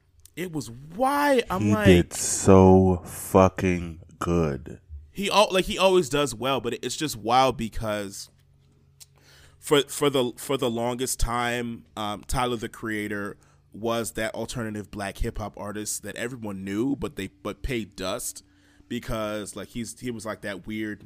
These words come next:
Speaker 1: nigga, and it was just, it was just, it was just very odd because,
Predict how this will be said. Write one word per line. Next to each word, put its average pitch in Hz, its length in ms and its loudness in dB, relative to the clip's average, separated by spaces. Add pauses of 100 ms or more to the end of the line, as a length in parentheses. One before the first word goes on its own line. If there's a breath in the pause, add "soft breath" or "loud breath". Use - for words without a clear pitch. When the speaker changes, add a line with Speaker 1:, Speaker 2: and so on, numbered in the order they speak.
Speaker 1:
nigga, 101 300 -10
and 101 80 -12
it 101 40 -12
was 98 120 -16
just, 110 140 -12 (220 soft breath)
it 156 120 -2
was 147 140 0
just, 131 240 -10
it 165 100 2
was 170 160 0
just 156 160 -4
very 151 340 2
odd 127 540 0 (260 soft breath)
because, 123 1080 -2